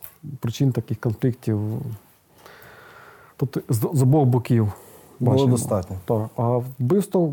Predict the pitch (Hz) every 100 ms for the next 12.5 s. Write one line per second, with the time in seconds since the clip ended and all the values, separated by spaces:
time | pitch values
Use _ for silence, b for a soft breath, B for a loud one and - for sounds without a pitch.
0 | 147 - 151 196 180 160 160 - 139 147
1 | 143 131 123 123 123 120 123 135 120 120
2 | 123 117 113 120 107 123 120 117 147 B
3 | B B B B B B B B B B
4 | B _ _ - 120 117 120 107 123 123
5 | - 123 117 113 117 127 143 110 117 107
6 | 110 113 107 110 117 147 175 156 147 120
7 | B B - 143 117 113 - 127 147 143
8 | 127 - 127 104 95 - 113 110 110 -
9 | - 104 98 90 95 98 98 98 101 -
10 | 131 123 104 110 127 123 120 - 113 139
11 | 113 110 110 101 101 101 98 98 - 101
12 | 95 - 117 117